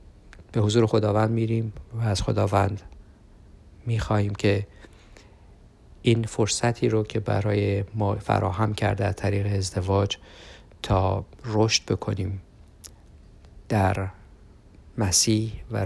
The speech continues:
روح خداوند، این فرصت رو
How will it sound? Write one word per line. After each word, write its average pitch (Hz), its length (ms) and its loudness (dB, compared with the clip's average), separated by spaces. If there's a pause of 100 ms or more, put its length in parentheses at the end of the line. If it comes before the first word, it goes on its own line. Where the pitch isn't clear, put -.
(140)
روح 117 240 4
خداوند، 98 680 0 (840)
این 110 180 2
فرصت 110 560 -2
رو - 340 -2